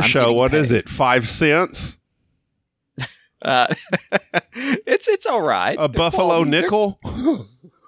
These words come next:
Speaker 1: No,
Speaker 2: A
Speaker 1: it's
Speaker 2: wooden
Speaker 1: good.
Speaker 2: nickel?
Speaker 1: It's good. It's
Speaker 2: I'm
Speaker 1: good.
Speaker 2: just kidding. I love, uh, Bob,
Speaker 1: Gamecasters.
Speaker 2: Bob, John, and Regina.
Speaker 1: It's Jeffrey,
Speaker 2: <laughs>
Speaker 1: Jeffrey, and Regina.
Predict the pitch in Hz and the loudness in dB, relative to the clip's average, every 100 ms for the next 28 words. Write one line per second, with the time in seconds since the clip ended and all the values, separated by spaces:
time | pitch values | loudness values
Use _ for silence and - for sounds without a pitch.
0 | 185 - - 107 - - - 214 262 381 | -16 -4 -2 0 -2 -6 -2 -2 2 2
1 | 349 233 269 - 415 415 262 120 _ _ | 2 2 0 0 0 2 2 0 _ _
2 | _ - - - - - 427 220 135 143 | _ -20 -20 -20 -20 -16 -6 0 2 2
3 | 220 123 107 - 147 131 101 90 110 120 | 2 0 -2 0 2 2 0 2 2 2
4 | 151 185 156 104 104 - 113 - 113 107 | 2 2 2 -2 -10 -16 -14 -8 -6 -4
5 | 98 87 78 _ _ _ _ - 104 95 | -4 -4 -6 _ _ _ _ -20 -8 -2
6 | 110 123 147 107 117 - 110 - - 95 | 2 2 2 2 2 2 0 -2 -6 -4
7 | 101 107 110 110 104 98 - 95 - 95 | 2 2 2 0 -4 -18 -20 -20 -8 0
8 | 110 110 107 104 92 95 85 92 95 - | 2 4 0 -2 -6 -6 -10 -16 -18 -20
9 | _ _ _ - 104 151 117 113 113 139 | _ _ _ -10 -2 0 2 4 4 4
10 | 151 - 175 180 190 202 208 - 127 135 | 0 -2 0 2 2 -2 -8 -10 -4 0
11 | 139 - 160 160 165 82 123 120 117 123 | 0 0 0 0 2 0 0 -2 0 0
12 | 107 104 98 | 0 -4 -6